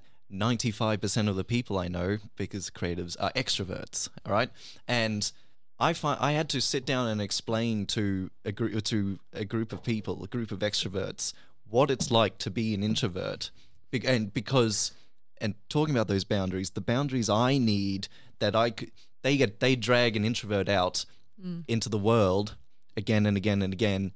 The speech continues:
Speaker 1: and all the introvert wants to do is go home and, and, uh, uh, and disappear and be quiet. And I f-,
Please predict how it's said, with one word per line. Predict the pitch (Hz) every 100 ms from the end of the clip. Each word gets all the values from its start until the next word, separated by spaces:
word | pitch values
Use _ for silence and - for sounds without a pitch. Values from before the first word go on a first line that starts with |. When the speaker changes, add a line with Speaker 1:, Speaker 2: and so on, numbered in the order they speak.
| -
Speaker 1:
and | 107
all | 120 123
the | 113
introvert | 123 113 101 98
wants | 101 -
to |
do | 101 95
is | 90
go | 101 95
home | 107 95
and, | 90 90 92
and, | 98 92 - - - -
uh, | 101
uh, | 92 92 90 - -
and | 98 90 - - -
disappear | 104 - 120 123
and | 92
be | 95
quiet. | - 135 90 - - - - -
And | 123
I | 139
f-, | 117